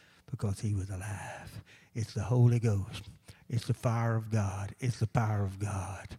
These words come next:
that's keeping us alive. Anybody gets around us ought to be able to feel the fire of God and the blessings of God.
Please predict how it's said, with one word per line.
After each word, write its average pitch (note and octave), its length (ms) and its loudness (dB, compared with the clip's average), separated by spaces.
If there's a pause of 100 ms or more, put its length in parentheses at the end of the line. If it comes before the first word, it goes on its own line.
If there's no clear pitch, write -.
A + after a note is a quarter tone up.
(380)
that's - 160 -4
keeping G2+ 380 0
us G2 220 -6
alive. G2+ 720 -10 (800)
Anybody A2 440 2
gets A2 260 -2
around G2+ 460 0
us - 220 -8 (1120)
ought G2 120 -2
to G2+ 60 -4
be G#2 140 0
able G2 140 -4
to A#2 60 -4
feel G#2 300 -2
the G2 80 -6
fire F2+ 400 -8
of F#2+ 80 -14
God F2+ 460 -12 (680)
and G2+ 180 -4
the F#2 60 -4
blessings F#2+ 440 -4
of F#2+ 140 -12
God. G#2 280 -10